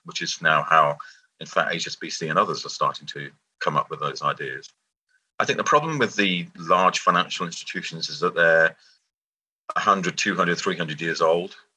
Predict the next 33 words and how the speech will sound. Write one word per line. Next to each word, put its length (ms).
and 160
they've 160
lost 260
that 160
sense 260
of 80
identity 440
and 120
purpose 600
and 340
those 220
values, 340
because 300
it 160
maybe 260
was 180
there 200
with 100
the 60
founders, 800
um, 300
just 220
as 160
it 160
is 200
with 100
these 200
founders 400
of 180
new 180
financial 380
firms 280
today. 440